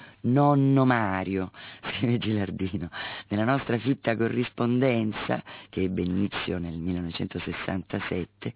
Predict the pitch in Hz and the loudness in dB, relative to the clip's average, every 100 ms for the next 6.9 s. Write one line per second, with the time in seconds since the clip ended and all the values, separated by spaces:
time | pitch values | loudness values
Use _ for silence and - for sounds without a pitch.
0 | - - - - 127 139 151 123 - 110 | -12 -16 -16 -2 2 4 4 2 0 2
1 | 101 95 - 95 95 90 110 110 98 - | 2 0 0 0 0 0 2 2 0 -4
2 | 87 90 85 - - 87 95 - - 90 | -6 -6 -10 -10 -4 0 -2 -2 -6 -6
3 | - 87 90 87 120 123 90 - 98 117 | -4 -2 -2 -2 -2 -2 -2 -4 -6 -8
4 | - - - - 104 113 107 - 110 107 | -10 -16 -16 -6 0 2 2 2 2 2
5 | 101 90 67 78 69 - 131 104 - 104 | 2 0 -2 -4 -4 0 2 2 0 -2
6 | 117 - 135 110 98 95 95 98 104 | 0 2 0 0 0 0 -2 -4 -4